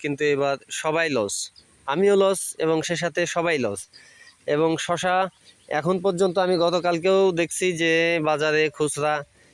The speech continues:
বিশ টাকা কেজি, দুই কেজি নিলে ত্রিশ টাকা, মানে এরকমভাবে বিক্রি হচ্ছে। আসলে প্রত্যেকটা ক্রপসই বাজারে মানে খুবই দাম কম, যার কারণে কৃষক কিন্তু কোনো ফসল করেই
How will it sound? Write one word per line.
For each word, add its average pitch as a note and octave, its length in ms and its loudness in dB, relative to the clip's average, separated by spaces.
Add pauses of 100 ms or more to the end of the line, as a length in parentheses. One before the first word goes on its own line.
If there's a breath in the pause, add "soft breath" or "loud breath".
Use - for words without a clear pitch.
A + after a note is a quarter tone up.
(140 soft breath)
বিশ C3+ 160 -6
টাকা D3+ 240 -2
কেজি, D3+ 360 -2
দুই C#3+ 220 0
কেজি C#3+ 240 -2
নিলে D3 320 2
ত্রিশ C#3+ 260 -4
টাকা, C#3 300 -2 (760 loud breath)
মানে E3+ 240 -2
এরকমভাবে G3+ 500 2
বিক্রি D#3 340 -2
হচ্ছে। B2 280 -4
আসলে E3 360 0
প্রত্যেকটা G3+ 580 -2 (140)
ক্রপসই F#3+ 500 2
বাজারে E3+ 480 2 (600 loud breath)
মানে E3 180 -2 (140)
খুবই G#3+ 380 2 (100)
দাম F3 320 2
কম, A2+ 200 -2 (480)
যার D3+ 220 0
কারণে F3 200 2 (100)
কৃষক E3+ 300 -6
কিন্তু F#3+ 260 0 (180)
কোনো E3 260 0 (580 soft breath)
ফসল D#3 360 -2 (100)
করেই F3+ 280 0